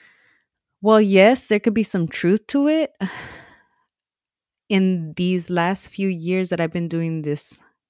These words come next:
self-work and this healing, um, I realized that due to this, like, the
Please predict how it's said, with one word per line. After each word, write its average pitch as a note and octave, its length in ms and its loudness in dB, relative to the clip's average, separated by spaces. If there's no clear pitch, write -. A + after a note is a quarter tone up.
self-work E3 880 -4
and D#3+ 240 -6
this C#3+ 180 -8
healing, G#3 600 -4
um, D#3+ 640 -2
I F3 60 0
realized F#3 580 0
that D#3+ 400 -2
due G3 200 0
to G#3+ 520 0
this, E3+ 420 -4
like, D#3+ 240 -4
the D3+ 560 -4